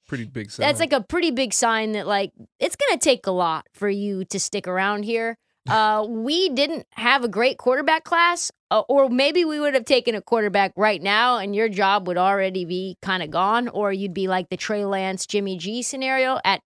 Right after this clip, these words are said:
Speaker 2: at, like, best case scenario. So I think it's gonna take a huge year for Daniel Jones
Speaker 3: I agree.
Speaker 2: in order to keep his job.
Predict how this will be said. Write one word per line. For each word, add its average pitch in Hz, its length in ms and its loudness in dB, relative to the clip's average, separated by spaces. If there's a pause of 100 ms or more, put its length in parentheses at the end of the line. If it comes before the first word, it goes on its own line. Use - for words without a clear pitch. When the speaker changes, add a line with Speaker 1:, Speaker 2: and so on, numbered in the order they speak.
(120)
Speaker 2:
at, 175 220 -2
like, 165 200 -12
best 196 280 -4
case 285 200 -4
scenario. 311 460 -4 (420)
So 302 240 0
I 269 140 4
think 349 220 -4
it's 403 120 -2
gonna 254 200 0
take 240 280 0
a 185 80 -2
huge 233 600 -4
year 180 320 -2
for 190 180 -6
Daniel 185 360 -2
Jones 185 520 -4
Speaker 3:
I 92 40 -12
agree. 87 260 -20
Speaker 2:
in 214 160 0
order 196 320 -2
to 190 200 -4
keep - 280 -8
his 180 180 -6
job. 175 340 0